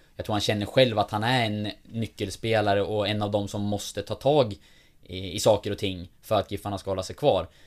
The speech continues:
Han har ju valt att flytta hem till Sundsvall efter en karriär i både utlandet och andra svenska klubbar. Eh, köpt hus, har familj och vill säkerligen bo kvar här.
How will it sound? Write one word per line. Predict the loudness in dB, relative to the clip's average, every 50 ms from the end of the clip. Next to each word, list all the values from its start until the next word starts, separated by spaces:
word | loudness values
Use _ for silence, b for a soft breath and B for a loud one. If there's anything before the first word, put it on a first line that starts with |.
| b b b
Han | -4 -2
har | 2
ju | 6
valt | 6 6 4
att | 2
flytta | -6 -8 -6 -4
hem | -2 -2 -2 -2
till | -4 -4
Sundsvall | -4 -4 -4 -4 -2 0 0 0
efter | 0 0 -2 -4 -4
en | -4 -6 -6
karriär | -4 -2 -2 0 0 -2 -2 -2
i | -2 -4 -4 -6
både | -6 -6 -6 -6 -6
utlandet | -6 -6 -4 -2 -2 0 0 -2 -4 -4
och | -6
andra | -8 -8 -10 -10
svenska | -10 -10 -10 -10 -12 -8
klubbar. | -6 -4 -4 0 0 0 0 0 b b b b b b b b b
Eh, | -16 -14 -8
köpt | -6 -6 -6 -4 -2 -2
hus, | 0 2 2 2 2 2 0
har | -2
familj | 0 0 -2 -2 0 0 0 0 -2 -2 -2 -2 -2 -2
och | -2 0 0 2 0 0 -2 -4
vill | -6 -6 -2
säkerligen | 0 0 0 0 -2 -6 -6 -4 -6 -6
bo | -2
kvar | 2 4 6 6 6 4
här. | 4 0 -2 -6